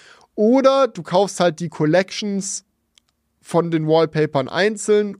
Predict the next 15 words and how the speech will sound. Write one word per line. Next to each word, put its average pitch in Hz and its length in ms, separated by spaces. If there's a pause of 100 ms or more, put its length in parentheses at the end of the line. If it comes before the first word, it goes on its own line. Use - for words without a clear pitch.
oder 180 340
du 156 220
abonnierst, 143 920 (500)
äh, 131 420
diese 127 420
tolle 131 360
Wallpaper-App. 123 960
Dann 151 280
verschwindet 185 960
die 147 140
Werbung 160 400
von 147 220
oben 151 260
bis 139 160
hinten. 226 440